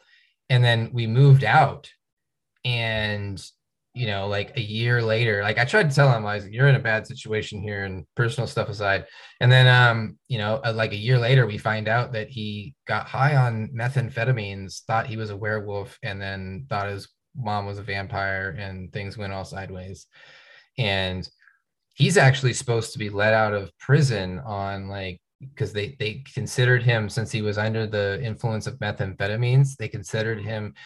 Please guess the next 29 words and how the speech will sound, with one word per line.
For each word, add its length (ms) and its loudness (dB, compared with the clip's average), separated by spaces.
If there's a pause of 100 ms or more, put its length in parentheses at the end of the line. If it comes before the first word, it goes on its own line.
(180)
that 160 -2
his 240 -6
mind 380 0
was 120 0
altered 480 4
and 160 -6
he 100 -6
wasn't 280 -2
of 140 -6
the 80 -4
right 240 -2
state 260 -6
of 140 -8
mind, 480 0 (140)
and 140 -4
they're 120 -2
going 260 -8
to 140 -10
let 240 -4
him 180 -2
out, 420 -2 (680)
which 180 8
I 140 6
find 480 4 (1000)
that 320 0 (120)
that 360 2
is 200 0
a 300 -4 (200)
understanding 720 2